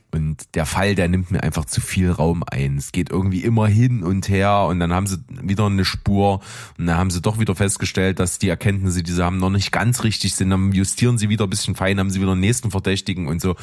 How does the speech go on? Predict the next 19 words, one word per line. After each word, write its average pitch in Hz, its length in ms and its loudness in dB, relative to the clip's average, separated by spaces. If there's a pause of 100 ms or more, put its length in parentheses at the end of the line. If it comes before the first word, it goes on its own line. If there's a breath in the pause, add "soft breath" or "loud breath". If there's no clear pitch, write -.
(260 loud breath)
Und - 100 -8
das - 160 -6
geht 90 160 -2
halt 90 140 0
Folge 117 320 0
für 104 160 -2
Folge 104 540 0
und 87 100 -2
du 90 60 0
kommst 110 260 0
halt 82 220 -4
irgendwie 110 240 0
nicht 98 180 -2
ge-, - 100 -6
voran 92 600 -2
gefühlt. 82 480 -2 (280 loud breath)
Du 82 60 0
hast 85 160 0
halt 95 240 0